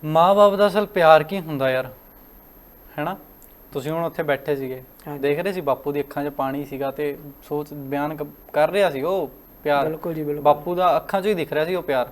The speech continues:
Speaker 2: ਬਿਲਕੁਲ ਜੀ, ਬਿਲਕੁਲ। ਅਹ, ਮੈਂ ਇੱਕ ਚੀਜ਼ ਦੇਖੀ ਆ ਨਾ, ਅਹ,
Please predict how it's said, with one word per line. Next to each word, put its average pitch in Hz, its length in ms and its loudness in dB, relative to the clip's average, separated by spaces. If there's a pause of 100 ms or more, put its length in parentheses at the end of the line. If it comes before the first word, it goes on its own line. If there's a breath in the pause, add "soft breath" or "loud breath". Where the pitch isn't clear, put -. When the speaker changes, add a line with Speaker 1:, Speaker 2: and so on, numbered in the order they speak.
(160)
Speaker 2:
ਬਿਲਕੁਲ 156 360 -8
ਜੀ, 156 80 -10
ਬਿਲਕੁਲ। 147 320 -12
ਅਹ, - 1500 0
ਮੈਂ 226 160 4
ਇੱਕ 247 140 -2
ਚੀਜ਼ 247 200 -2
ਦੇਖੀ 214 340 6
ਆ 196 120 8
ਨਾ, 233 160 4
ਅਹ, 190 480 2